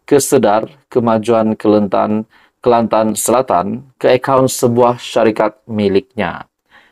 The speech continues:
Nah, ini satu pendedahan yang panas, satu pendedahan yang pasti mengejutkan. Mengejutkan ramai orang.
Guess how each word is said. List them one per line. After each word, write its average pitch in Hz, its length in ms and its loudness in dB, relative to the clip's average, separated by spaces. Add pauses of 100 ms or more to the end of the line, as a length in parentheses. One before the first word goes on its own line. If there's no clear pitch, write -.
Nah, 123 160 -2
ini 226 240 4
satu 170 560 0
pendedahan 120 640 0
yang 101 240 -2
panas, 92 640 -2
satu 104 320 -2
pendedahan 104 480 -2
yang 104 240 -2
pasti 120 400 0
mengejutkan. 101 640 -4 (560)
Mengejutkan 135 560 0
ramai 123 400 0
orang. 104 480 -4